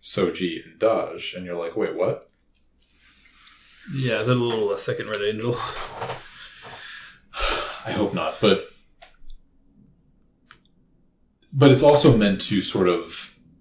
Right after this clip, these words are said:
Speaker 1: show you that how far-reaching Commodore O is in wanting to eliminate all of these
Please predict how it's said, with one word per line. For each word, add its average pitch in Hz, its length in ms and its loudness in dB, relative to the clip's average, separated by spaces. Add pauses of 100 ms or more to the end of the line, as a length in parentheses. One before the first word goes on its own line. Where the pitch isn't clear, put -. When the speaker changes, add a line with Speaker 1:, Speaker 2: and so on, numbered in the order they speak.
Speaker 1:
show 104 260 2
you 80 260 0
that 80 400 0 (760)
how 107 220 2
far-reaching 90 680 0
Commodore 82 540 -6
O 80 440 -2 (2000)
is - 500 0
in 90 180 -10
wanting 85 300 -10
to - 180 -8
eliminate 82 400 -10
all 80 220 -4
of - 60 -16
these - 560 -14